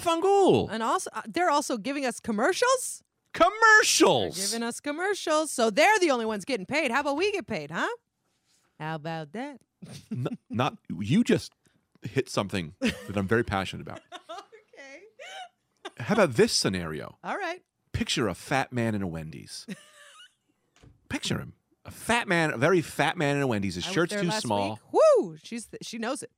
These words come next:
Speaker 1: He slips on some water. Someone films it. They put it on Instagram. They get a billion fucking likes on the video. The man who fell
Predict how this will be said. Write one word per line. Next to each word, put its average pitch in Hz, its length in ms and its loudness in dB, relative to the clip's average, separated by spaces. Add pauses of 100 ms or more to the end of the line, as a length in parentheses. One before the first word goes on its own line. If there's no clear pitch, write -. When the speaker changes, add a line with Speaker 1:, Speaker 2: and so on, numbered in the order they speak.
(140)
Speaker 1:
He 139 180 -2
slips - 500 0
on 180 140 -2
some 135 280 -6
water. 87 420 -6 (360)
Someone 165 480 -4
films 92 420 -4
it. 95 160 -4 (360)
They 117 360 2
put - 260 -2
it 143 80 -4
on 117 140 -2
Instagram. 92 540 -6 (300)
They 135 120 4
get 135 120 2
a 104 60 2
billion 123 720 0
fucking 117 560 -6
likes 101 640 -4 (380)
on 101 140 -2
the 98 80 2
video. 87 640 2 (300)
The 113 100 -2
man 135 360 -4
who 117 140 -4
fell 139 540 -4